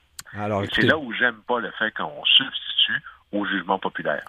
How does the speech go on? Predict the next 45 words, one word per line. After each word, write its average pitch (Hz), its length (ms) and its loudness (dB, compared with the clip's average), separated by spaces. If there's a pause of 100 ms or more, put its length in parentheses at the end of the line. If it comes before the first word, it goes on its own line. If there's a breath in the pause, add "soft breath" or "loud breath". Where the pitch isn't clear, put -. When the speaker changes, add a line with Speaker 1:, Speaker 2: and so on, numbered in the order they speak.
(120)
Speaker 1:
Point 113 140 2
de 107 40 -2
vue 123 100 2
intéressant, 120 500 2
Guillaume 113 300 4
Lavoie. 113 340 8
Peut-être 127 260 2
qu'on 131 120 2
reverra 113 360 4
monsieur 120 460 0
Santos, 117 640 0
euh, 104 240 4 (180)
à, 98 340 0
à, 90 40 -6 (180)
à 104 80 2
Fox - 300 2
News 127 320 6
bientôt, 120 580 2
euh, 101 440 4
ou 104 220 -2
alors 107 220 2
il 113 80 2
écrira 113 320 4
un 123 120 8
livre, 117 440 6
sans 107 240 2
doute. 107 220 0 (380 loud breath)
Euh, 110 320 10 (100)
en 127 120 10
tout - 140 -4
cas, 160 300 8
euh, 110 120 4
merci 131 400 4
de 135 100 6
nous 117 120 4
avoir 113 220 6
éclairés 117 540 4 (340 soft breath)
là-dessus 113 560 2
et 113 40 4
sur, 120 220 2
bien 110 180 4
sûr, 131 280 2
euh, 104 200 4
Henry, 113 440 4
euh, 104 180 4